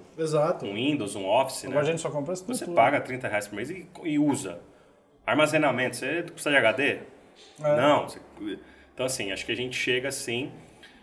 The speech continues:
Speaker 2: É claro que o, o comportamento de um chão de fábrica, <laughs> a gente tem ainda,
Speaker 1: Diferente, é,
Speaker 2: tem ainda
Speaker 1: é.
Speaker 2: alguma, algumas poréns pra, pra resolver, mas acho que a gente chega lá sim.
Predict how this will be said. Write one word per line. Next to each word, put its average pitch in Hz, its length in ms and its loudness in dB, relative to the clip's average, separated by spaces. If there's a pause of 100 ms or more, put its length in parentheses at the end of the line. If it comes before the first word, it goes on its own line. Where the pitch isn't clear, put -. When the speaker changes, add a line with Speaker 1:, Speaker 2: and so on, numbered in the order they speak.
(340)
Speaker 2:
É - 80 -4
claro 135 300 4
que 135 160 -4
o, 117 60 0
o 101 760 -4 (200)
comportamento 120 560 -2
de 120 80 -8
um 117 100 -6
chão 131 240 -4
de 123 100 -6
fábrica, 143 840 2 (200)
<laughs> - 0 - (280)
a 101 40 -6
gente 110 240 -10
tem 123 200 -2
ainda, 139 360 6
Speaker 1:
Diferente, 127 320 -4
é, 127 60 -2
Speaker 2:
tem 131 160 0
ainda 123 240 2
Speaker 1:
é. - 20 4
Speaker 2:
alguma, 143 300 0
algumas 127 360 -4
poréns 131 380 2
pra, 147 240 0
pra 139 260 -2
resolver, 113 400 -2
mas 117 160 -6
acho 117 140 -6
que - 80 -12
a 113 40 -8
gente 117 140 -10
chega 120 200 -6
lá 117 100 -2
sim. 90 220 -14